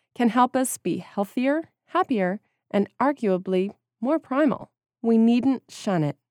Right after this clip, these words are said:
And modern science ultimately allows us to test our hypotheses regarding ancestral ways of living. Why? You're the boss.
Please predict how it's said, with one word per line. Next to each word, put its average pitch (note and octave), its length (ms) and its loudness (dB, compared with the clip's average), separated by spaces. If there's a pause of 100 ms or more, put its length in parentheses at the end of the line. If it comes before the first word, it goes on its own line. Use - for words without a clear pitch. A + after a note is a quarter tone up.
(160)
And G#3+ 180 2
modern C#4+ 320 4
science F#3 680 2
ultimately C4 640 2
allows G3+ 420 4
us F#3+ 360 0
to G#3+ 100 -6
test A3+ 480 -4
our G3+ 140 2
hypotheses F#3 1040 -2
regarding F#3 500 2
ancestral F#3 640 0
ways D#3+ 300 -2
of D#3+ 140 -8
living. D3 420 -4 (1000)
Why? F3 500 2 (480)
You're F3 400 2
the A3 80 2
boss. - 580 -2